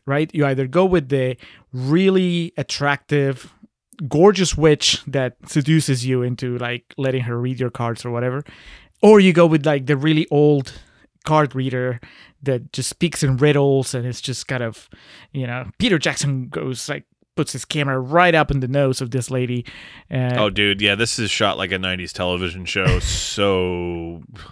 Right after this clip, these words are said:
Speaker 2: so very, very much. It's like, you know, they just got, uh, shit, I don't know what would have been the big show of nineteen ninety, but, you know, they have T V two years behind in New Zealand, and
Speaker 1: <laughs>
Speaker 2: Peter Jackson's just seeing how they're shooting this shit in America now, 'cause, yeah,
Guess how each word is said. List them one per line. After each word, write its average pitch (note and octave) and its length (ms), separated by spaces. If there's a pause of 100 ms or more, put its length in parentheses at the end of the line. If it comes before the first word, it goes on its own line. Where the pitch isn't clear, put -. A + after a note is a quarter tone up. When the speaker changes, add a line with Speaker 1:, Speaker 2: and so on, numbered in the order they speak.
(380)
Speaker 2:
so A2 300
very, F#2 320
very F2+ 180
much. F2 300
It's A2+ 120
like, B2+ 200 (400)
you A#2+ 100
know, G#2+ 80
they G#2 140
just G2+ 320
got, G2 320 (600)
uh, G2+ 280 (200)
shit, - 360
I G2+ 80
don't G2 140
know F#2 140
what F2+ 260
would G2 100
have F#2 80
been F#2 120
the F#2 60
big F2+ 180
show F2 440
of E2+ 240
nineteen F2+ 400
ninety, E2 380
but, E2+ 140
you - 80
know, F#2 100
they F#2 140
have F2+ 140
T F#2+ 180
V F2+ 140
two - 180
years F2 260
behind E2+ 320
in E2+ 100
New E2 120
Zealand, E2 480 (340)
and F2 640
Speaker 1:
<laughs> A2+ 80
Speaker 2:
Peter F#2 240
Jackson's F2 480
just F#2+ 240
seeing F2+ 240
how F2 140
they're F2 120
shooting F2+ 320
this F2 140
shit - 160
in - 60
America E2+ 360
now, F2 180
'cause, F2+ 140
yeah, F2+ 140